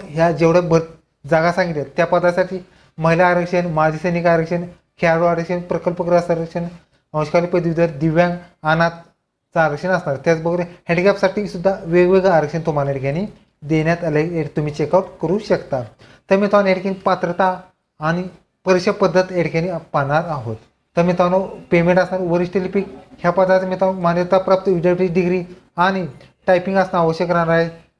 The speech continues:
आणि मित्रांनो तुम्हाला पे-, ले-, परीक्षा असणार आहे, दोनशे मार्काची एक्झाम असणार आहे, दोन तास वेळ, शंभर मार्काची एक्झाम असणार आहे. त्याचपैकी मित्रांनो तुम्हाला लोअर टेक्निकलसाठी सुद्धा मित्रांनो दहावी पास बरोबर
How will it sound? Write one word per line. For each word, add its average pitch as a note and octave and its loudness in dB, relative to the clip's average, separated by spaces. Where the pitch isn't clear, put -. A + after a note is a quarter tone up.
आणि E3+ -2
मित्रांनो F#3 0
तुम्हाला F3+ 0
पे-, F#3 0
ले-, E3 2
परीक्षा F#3 2
असणार F#3 2
आहे, F#3+ 0
दोनशे F#3 0
मार्काची F#3 0
एक्झाम F3+ 0
असणार F3 -2
आहे, F3+ 2
दोन E3+ 2
तास F#3 2
वेळ, F#3+ 2
शंभर F3 2
मार्काची F3 2
एक्झाम E3+ 2
असणार C#3 -8
आहे. B2+ -10
त्याचपैकी E3 0
मित्रांनो E3+ -2
तुम्हाला E3+ 2
लोअर E3+ 4
टेक्निकलसाठी F#3 0
सुद्धा F3+ 0
मित्रांनो F3 0
दहावी E3+ 4
पास F3+ 2
बरोबर F3 2